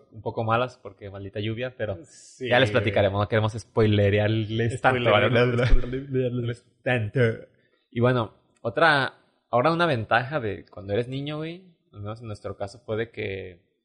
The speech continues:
Speaker 1: pues, eres como más libre en cuestión, no de que puedas hacer lo que quieras, sino como de que, o sea,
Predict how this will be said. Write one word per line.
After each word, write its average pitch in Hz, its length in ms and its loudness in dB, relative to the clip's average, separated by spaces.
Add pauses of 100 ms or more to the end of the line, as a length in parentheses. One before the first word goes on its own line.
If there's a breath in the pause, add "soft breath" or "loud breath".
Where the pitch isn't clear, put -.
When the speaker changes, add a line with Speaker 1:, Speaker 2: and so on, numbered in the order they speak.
(360)
Speaker 1:
pues, - 120 -12
eres 160 180 -4
como 135 440 -2 (260)
más 117 300 0
libre 160 480 2 (640)
en 117 160 -10
cuestión, 139 680 -6 (380)
no 110 120 -4
de 131 60 2
que 110 100 -6
puedas 113 180 0
hacer 120 80 -4
lo 120 100 -4
que 95 120 -14
quieras, 113 380 -6 (460)
sino 101 300 -8
como 123 240 -2
de 104 160 -4
que, 95 500 -6 (1080)
o - 20 -14
sea, - 320 -4